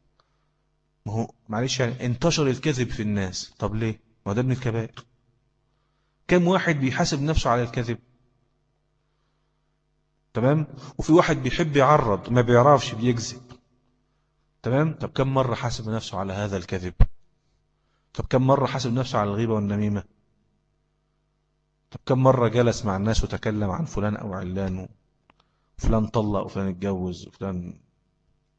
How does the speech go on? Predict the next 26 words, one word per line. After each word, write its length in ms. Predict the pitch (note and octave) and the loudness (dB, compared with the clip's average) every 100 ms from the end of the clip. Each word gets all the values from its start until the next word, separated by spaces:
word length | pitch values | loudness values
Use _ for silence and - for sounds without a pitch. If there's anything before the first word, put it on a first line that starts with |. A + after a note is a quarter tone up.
| _ _ - | _ _ -8
سرق 320 | - G#2+ F2+ | -2 -2 -2
الناس 420 | F2+ F#2 G2 - | -2 -2 0 -2
ونصب 360 | F#2+ F#2+ F#2+ F2 | -4 -4 -6 -10
على 140 | F2 | -10
الناس 420 | F2 F#2 F#2 - | -8 -6 -8 -12
و-، 60 | G#2 - - - - E3+ - _ - | -16 -14 -14 -12 -14 -18 -20 _ -16
ومشهور 600 | - A2 G#2+ A2 - C3 | -8 -4 -2 -2 -2 -2
عنه 240 | A2 A#2 | 0 0
إنه 160 | G#2+ G2+ | 0 0
ماشي 280 | G#2 G#2 - | 0 -2 -4
وحش 500 | G2+ F#2 G2+ - - - | -4 -4 -6 -8 -14 -14
ومش 460 | G2 G#2+ G2+ - | -12 -12 -8 -6
قد 280 | A2 G#2 G2 | -4 -4 -6
كده؟ 340 | G2 A2+ G#2+ G#2+ _ _ _ | -6 -4 -4 -8 _ _ _
كلها 380 | - B2 D#3+ D#3 | -4 0 2 4
بقى 160 | D#3+ C#3 | 4 2
حاجات 320 | C3+ D3 C3 | 2 2 2
إيه؟ 300 | D3 C#3 - - - - _ _ | 2 0 -2 -14 -20 -20 _ _
قذف 500 | A#2 G#2+ G2 - - | -2 -2 -4 -10 -10
وشتم 800 | G#2 G2 F#2+ F#2 - G#2+ - F#2+ | -8 -8 -10 -10 -8 -8 -8 -10
وسب 520 | F#2+ - G#2+ G2+ F#2+ | -10 -6 -6 -6 -6
وح-، 360 | F#2+ F#2+ - - | -8 -8 -12 -12
حاجات 300 | - A#2+ B2 | -10 -10 -4
صعبة 320 | - A#2 G#2 | 0 2 2
جدًا 300 | G2 F#2+ F2+ | 0 -4 -4
جدًا. 320 | F2+ F2+ - | -6 -8 -14